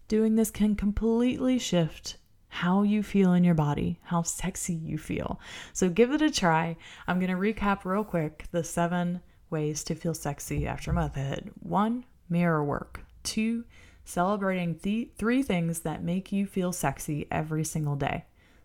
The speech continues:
Three, smiling into your heart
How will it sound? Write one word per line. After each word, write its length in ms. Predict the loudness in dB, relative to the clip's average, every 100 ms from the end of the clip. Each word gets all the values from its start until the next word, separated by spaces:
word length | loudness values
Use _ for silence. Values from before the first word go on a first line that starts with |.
| -20
Three, 560 | -6 -2 0 0 -4 -12 -20 -20 -8
smiling 560 | -4 -2 0 2 2
into 320 | 0 -2 -2
your 140 | -2 0
heart 420 | 0 -2 -2